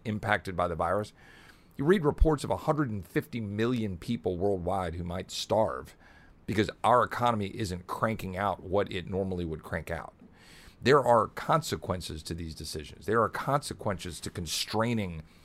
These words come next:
the ability of American people to use their own judgment to make these calls.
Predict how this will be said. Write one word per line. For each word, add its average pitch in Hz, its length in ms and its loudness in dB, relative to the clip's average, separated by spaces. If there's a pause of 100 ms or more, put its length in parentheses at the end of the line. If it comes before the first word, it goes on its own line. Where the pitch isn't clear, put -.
(340)
the 101 80 2
ability 104 340 6
of 90 80 2
American 90 540 -2
people 95 260 -8
to 87 120 -6
use 92 120 -4
their 82 240 -4
own 135 240 0
judgment 95 480 0
to 85 80 -8
make 90 180 -6
these 78 200 -10
calls. - 420 -8